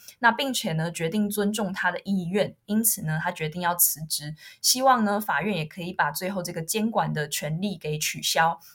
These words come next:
那也是有一点像在顺应布兰妮的这个心愿啦，就是他希望说监管可以取消，让他重新拿回人身自由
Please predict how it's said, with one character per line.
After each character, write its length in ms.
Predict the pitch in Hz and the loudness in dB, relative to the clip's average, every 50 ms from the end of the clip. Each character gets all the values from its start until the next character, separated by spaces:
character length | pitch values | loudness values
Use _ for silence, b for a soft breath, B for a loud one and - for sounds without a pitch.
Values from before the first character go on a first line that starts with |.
| b b | b b
那 260 | - 196 175 170 165 - _ _ _ 175 | 4 4 4 4 2 -2 _ _ _ -4
也 140 | 185 185 185 | 0 2 2
是 220 | 220 247 247 233 | 2 2 0 0
有 180 | 185 185 190 185 | 2 4 4 4
一 40 | 208 | 4
点 120 | 220 190 185 | 2 0 0
像 160 | 214 202 208 | 0 0 2
在 140 | 208 208 214 | 2 2 2
顺 260 | 214 - 240 220 208 | 2 0 0 0 0
应 180 | 208 202 202 | 0 0 -2
布 140 | 208 220 214 | -2 -2 0
兰 220 | 185 156 156 165 160 | 0 0 0 0 -2
妮 100 | 156 156 | -2 -2
的 120 | 165 165 | -2 -4
这 100 | 165 180 | -4 -4
个 80 | 175 175 | 0 0
心 240 | - - 170 170 170 | 0 0 0 -4 -2
愿 140 | 185 175 - - | 0 0 2 0
啦， 100 | - - | -2 -4
就 60 | - | -6
是 100 | 175 180 | -8 -6
他 140 | 185 175 170 | -4 -4 -4
希 180 | - - 185 | -4 -2 -2
望 160 | 180 180 175 170 | 0 0 0 -2
说 160 | - 165 165 | -4 -4 -4
监 240 | 165 170 170 170 170 | -4 -6 -8 -6 -4
管 180 | 165 147 120 | -6 -6 -6
可 120 | - - 147 | -6 -8 -8
以 80 | 151 | -6
取 240 | 156 - - - - | -6 -6 -6 -6 -6
消， 200 | - - 156 156 | -4 -2 0 0
让 140 | 165 156 156 | 0 0 0
他 240 | 156 156 156 156 156 | 0 0 0 0 -2
重 220 | - - 156 160 | -4 -4 -4 -4
新 160 | 160 175 180 | -4 -4 -4
拿 160 | 170 156 151 | -4 -4 -4
回 160 | 151 156 139 143 | -6 -8 -10 -10
人 180 | 147 143 151 | -10 -10 -8
身 220 | 156 160 160 165 165 | -8 -6 -6 -6 -4
自 180 | - 185 - | -4 -6 -6
由 160 | - - - | -10 -14 -16